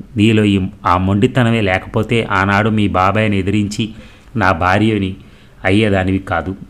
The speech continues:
నువ్వు వెళ్ళటానికే నిశ్చయించుకున్నావని తెలుసు. నిన్ను నిన్న నువ్వు నా ఇంట్లో ఉండి తీరాల్సింది అనే అన్నమాట నిజమే, కానీ అది కేవలం ఆవేశంతో, అహంకారంతో అన్న మాటగా నువ్వు అనుకుంటావు.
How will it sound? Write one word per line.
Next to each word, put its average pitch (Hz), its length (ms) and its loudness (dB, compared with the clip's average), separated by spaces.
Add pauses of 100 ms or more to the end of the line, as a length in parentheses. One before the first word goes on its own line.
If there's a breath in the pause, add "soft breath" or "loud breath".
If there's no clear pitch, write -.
(140)
నువ్వు 110 160 0
వెళ్ళటానికే 98 560 0
నిశ్చయించుకున్నావని 101 880 -2
తెలుసు. - 360 -6 (960 loud breath)
నిన్ను 131 560 4 (640)
నిన్న 120 520 2
నువ్వు 123 180 2
నా 113 140 2
ఇంట్లో 113 360 0
ఉండి 127 260 4
తీరాల్సింది 131 640 2
అనే 117 220 0
అన్నమాట 107 520 0
నిజమే, 95 440 -2 (200)
కానీ 104 280 -2
అది 92 160 -4
కేవలం 110 520 -4
ఆవేశంతో, 104 880 -2 (400 loud breath)
అహంకారంతో 110 840 0
అన్న 92 260 2
మాటగా 98 400 0
నువ్వు 98 220 0
అనుకుంటావు. 90 500 -4